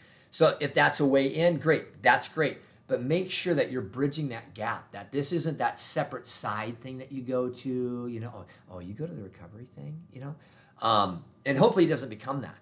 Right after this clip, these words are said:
That it's like, no, 'cause I'm guarantee you, everybody in the big room on Sundays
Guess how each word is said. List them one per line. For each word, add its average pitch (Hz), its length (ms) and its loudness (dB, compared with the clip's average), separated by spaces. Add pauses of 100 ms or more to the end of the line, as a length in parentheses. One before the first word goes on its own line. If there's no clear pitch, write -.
(640)
That 123 220 6
it's 123 200 -2
like, 123 200 0
no, 143 340 0
'cause 120 260 -2
I'm 127 140 -12
guarantee 160 400 -2
you, 113 200 -2 (100)
everybody 165 420 4
in 151 100 2
the 135 60 -2
big 170 240 2
room 139 320 4 (840)
on 156 200 6
Sundays 127 640 2